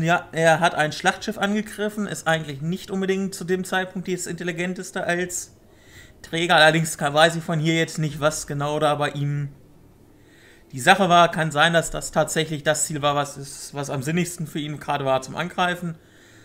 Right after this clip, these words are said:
Aber er sollte eigentlich mal lieber da hinten noch eine Runde aufklären und den Zerstörer, den gegnerischen, finden.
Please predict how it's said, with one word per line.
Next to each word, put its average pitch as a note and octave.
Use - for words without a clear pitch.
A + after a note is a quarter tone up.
Aber -
er D#3
sollte G3+
eigentlich F3+
mal E3
lieber E3+
da E3
hinten E3+
noch D#3
eine D#3+
Runde D3+
aufklären E3+
und D3+
den D3+
Zerstörer, G3+
den C3+
gegnerischen, B2+
finden. C3+